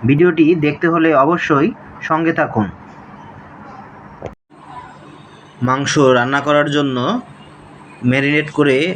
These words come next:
রেখে দিয়েছিলাম। আধা কেজি পরিমাণ মুরগির মাংস নিয়েছি। নিয়েছি বড় সাইজের দুইটা আলু,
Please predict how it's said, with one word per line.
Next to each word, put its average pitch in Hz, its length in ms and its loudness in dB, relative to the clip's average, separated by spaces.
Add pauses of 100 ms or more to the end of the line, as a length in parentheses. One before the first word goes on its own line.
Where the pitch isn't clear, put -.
(1000)
রেখে 135 220 0
দিয়েছিলাম। 139 580 0 (1120)
আধা 165 160 -2
কেজি 170 220 -2 (100)
পরিমাণ 160 400 0 (920)
মুরগির 147 380 2
মাংস 151 200 -4 (140)
নিয়েছি। 143 360 0 (2750)
নিয়েছি 147 400 2 (260)
বড় 143 200 4
সাইজের 151 400 2
দুইটা 143 280 4 (100)
আলু, 123 220 -2